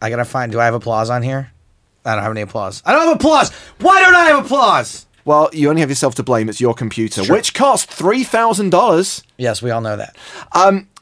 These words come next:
Speaker 2: Seppo, one thing I wanted to ask, having gone back through some of your tweets from the last year, where do these facts come from? How have you accumulated all this knowledge? And what,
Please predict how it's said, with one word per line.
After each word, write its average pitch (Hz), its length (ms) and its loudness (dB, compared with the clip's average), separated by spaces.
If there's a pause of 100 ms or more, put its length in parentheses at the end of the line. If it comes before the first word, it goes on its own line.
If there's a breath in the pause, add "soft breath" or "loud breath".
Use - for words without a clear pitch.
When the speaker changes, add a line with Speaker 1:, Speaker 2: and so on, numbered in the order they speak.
Speaker 2:
Seppo, 214 320 0
one 202 160 4
thing 202 140 2
I 170 120 4
wanted 123 280 0
to 107 140 -2
ask, 95 280 0
having 139 360 -4 (140)
gone 135 260 0
back 143 500 -2
through 127 240 -2
some 131 160 -4
of 113 120 -4
your 113 140 0
tweets 120 440 -4
from 117 160 -6
the 110 80 -2
last 110 380 -2
year, 110 320 -2 (360 soft breath)
where 170 340 0
do 320 100 0
these 233 280 -4
facts - 500 -6
come 226 400 -4
from? 87 360 -8
How 190 260 0
have 277 100 0
you 254 140 -4
accumulated 190 720 -2
all 160 240 0
this 143 180 -4
knowledge? 135 480 0 (300 loud breath)
And 160 180 2
what, 240 220 0